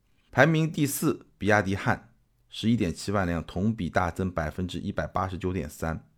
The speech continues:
所以比亚迪在这个新赛道上确实很强。你看很多中国的车企，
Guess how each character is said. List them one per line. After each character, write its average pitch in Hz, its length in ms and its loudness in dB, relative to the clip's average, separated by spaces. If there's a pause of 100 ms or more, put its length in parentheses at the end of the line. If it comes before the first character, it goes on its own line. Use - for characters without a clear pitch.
(580)
所 - 160 2
以 185 260 2 (280)
比 101 100 -2
亚 147 200 8
迪 110 260 -4
在 123 180 6
这 123 140 0
个 101 80 2
新 110 200 -2
赛 101 140 0
道 85 160 -2
上 80 160 -4
确 156 200 0
实 107 120 -2
很 - 260 -6
强。 - 340 -10 (840)
你 117 180 4
看 127 480 6 (220)
很 98 260 0
多 151 180 6
中 147 200 0
国 101 180 4
的 95 480 4
车 113 220 0
企， - 280 -10